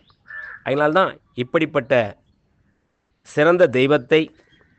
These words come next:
ஏல குழலாளை, கருணை தெய்வத்தை விரைந்து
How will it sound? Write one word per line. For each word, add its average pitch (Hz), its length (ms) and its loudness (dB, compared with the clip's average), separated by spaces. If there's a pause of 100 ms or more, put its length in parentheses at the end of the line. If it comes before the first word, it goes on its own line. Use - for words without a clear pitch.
(120)
ஏல 156 340 2
குழலாளை, 139 680 2 (680)
கருணை 156 400 2
தெய்வத்தை 135 560 -4 (1400)
விரைந்து 151 680 0